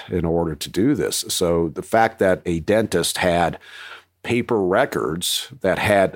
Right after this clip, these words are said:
sufficient detail to be able to be matched to the dentition in the body is,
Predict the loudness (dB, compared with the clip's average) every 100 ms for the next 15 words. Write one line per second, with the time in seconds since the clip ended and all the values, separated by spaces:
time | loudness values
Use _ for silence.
0 | -6 -4 -2 2 2 4 0 0 0 2
1 | 2 0 -2 0 -2 -4 -6 -2 2 2
2 | 2 0 0 2 2 2 0 -2 -2 0
3 | 0 0 2 2 2 2 2 0 2 4
4 | 4 2 -2 -4 -6 -8